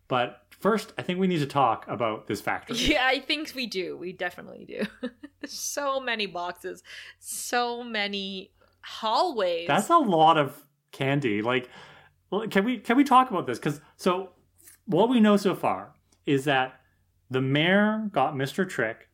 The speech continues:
Speaker 1: to hire Ethan to do something that would distract the adults of Sunnydale so that the mayor could get his tribute delivered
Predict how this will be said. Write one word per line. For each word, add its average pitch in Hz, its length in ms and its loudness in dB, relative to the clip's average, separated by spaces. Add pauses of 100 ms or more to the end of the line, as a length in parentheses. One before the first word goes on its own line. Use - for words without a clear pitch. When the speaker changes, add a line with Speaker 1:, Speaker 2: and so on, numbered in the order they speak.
Speaker 1:
to 131 100 -6
hire 123 540 -2
Ethan 127 500 -8 (240)
to 143 140 0 (180)
do 202 320 6
something 156 440 0
that 139 140 0
would 123 140 -2
distract 139 800 -2
the 135 160 -2
adults 110 380 0
of 160 80 -2
Sunnydale 110 680 -4 (340)
so - 180 -4
that 123 160 0
the 139 60 -2
mayor 123 240 0
could 123 180 -6
get 120 120 -2
his 110 140 -4
tribute 147 420 -2
delivered 104 420 -2